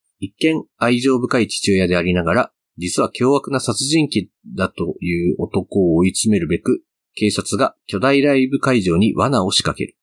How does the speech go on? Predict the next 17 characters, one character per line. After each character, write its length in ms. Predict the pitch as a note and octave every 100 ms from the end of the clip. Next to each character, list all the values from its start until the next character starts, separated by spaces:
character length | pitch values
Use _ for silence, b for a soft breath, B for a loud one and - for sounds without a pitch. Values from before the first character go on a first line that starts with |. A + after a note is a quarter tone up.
| _ _ _ -
ク 220 | - -
ー 20 |
パ 180 | G2+ F#2
ー 20 |
は 240 | A2 - _ _ G#2+
溺 280 | F#2+ C3+
愛 100 | C3
す 140 | B2+ B2+
る 100 | A#2+
娘 320 | A2 - A#2
ラ 200 | A2+ C3+
イ 20 |
リ 220 | A#2 E2+
ー 20 | D#2
の 100 | D2+
た 140 | D#2+
め、 240 | G2 -